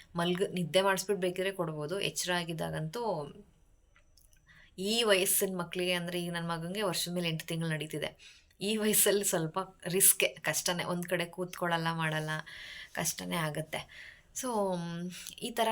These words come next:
ಮಾಡ್ಕೊಂಬಂದೆ. ಇದು ಎಲ್ಲಿ ತನಕ ಅಂತಂದ್ರೆ ಆರ್ ತಿಂಗ್ಳು ಕಂಪ್ಲೀಟ್. ಆರ್ ತಿಂಗ್ಳು ಕಂಪ್ಲೀಟ್ ಆದ್ಮೇಲೆ ಹೆಂಗೆ ಅಂತಂದ್ರೆ ಅವ್ನಿಗೆ ಊಟದಲ್ಲಿ ಸ್ವಲ್ಪ ಚೇಂಜಸ್. So, ಯಾವ ಥರ ಚೇಂಜಸ್ ಅಂತಂದ್ರೆ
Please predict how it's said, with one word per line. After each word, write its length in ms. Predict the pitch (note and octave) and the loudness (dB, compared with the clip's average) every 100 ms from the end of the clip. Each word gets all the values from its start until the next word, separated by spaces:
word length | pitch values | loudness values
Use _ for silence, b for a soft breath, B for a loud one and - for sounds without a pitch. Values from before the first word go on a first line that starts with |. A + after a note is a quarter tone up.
| A3 | 2
ಮಾಡ್ಕೊಂಬಂದೆ. 1040 | G3 E3 E3 F#3 E3 D#3 D3+ F#3+ E4+ G4+ - | 0 0 0 -2 0 -2 -2 -4 -8 -10 -10
ಇದು 200 | - F#3+ | -6 2
ಎಲ್ಲಿ 240 | F#3+ F#3 G#3 | 4 4 2
ತನಕ 300 | G3 E3+ E3 | -2 -2 -2
ಅಂತಂದ್ರೆ 500 | D#3+ D#3 E3 D#3+ B3 | -2 -4 -4 -4 0
ಆರ್ 240 | G#3+ E3+ E3 | 2 2 -2
ತಿಂಗ್ಳು 240 | E3 E3+ | -6 -6
ಕಂಪ್ಲೀಟ್. 420 | G#3 E3+ D#3 E3+ - - | -4 -4 -4 -8 -8 0
ಆರ್ 240 | F3 G3 | 2 2
ತಿಂಗ್ಳು 300 | - G#3+ A#3 | 0 -6 -4
ಕಂಪ್ಲೀಟ್ 500 | G#3+ F3+ F3 F#3+ F#3 - | -2 -4 0 0 0 0
ಆದ್ಮೇಲೆ 640 | F3 G3+ A3 G#3+ G#3+ F3+ | 2 2 2 0 -2 -2
ಹೆಂಗೆ 280 | E3+ E3 E3 | -2 -2 -2
ಅಂತಂದ್ರೆ 440 | D#3+ D#3 E3+ G#3+ | -4 -4 -6 -2
ಅವ್ನಿಗೆ 320 | A#3+ F#3+ F#3 | 0 0 0
ಊಟದಲ್ಲಿ 540 | F#3 F#3+ G#3+ G3+ F#3 G#3 | 0 0 0 2 2 2
ಸ್ವಲ್ಪ 320 | G#3 E3+ E3+ | 0 -2 -2
ಚೇಂಜಸ್. 640 | G3+ F3+ D#3 D#3 D#3 - B B B B - G3 | -2 -2 -2 -2 -2 -2 B B B B -10 -4
So, 280 | F3+ E3+ G3+ | -2 -2 0
ಯಾವ 220 | G#3+ G#3+ | 2 0
ಥರ 240 | G#3 F#3 | 0 -2
ಚೇಂಜಸ್ 500 | F3+ F3+ E3 F3 E3 | -2 -4 -4 -2 -2
ಅಂತಂದ್ರೆ 640 | E3+ D#3+ E3 D#3+ E3+ - | -2 -4 -4 -4 -6 -8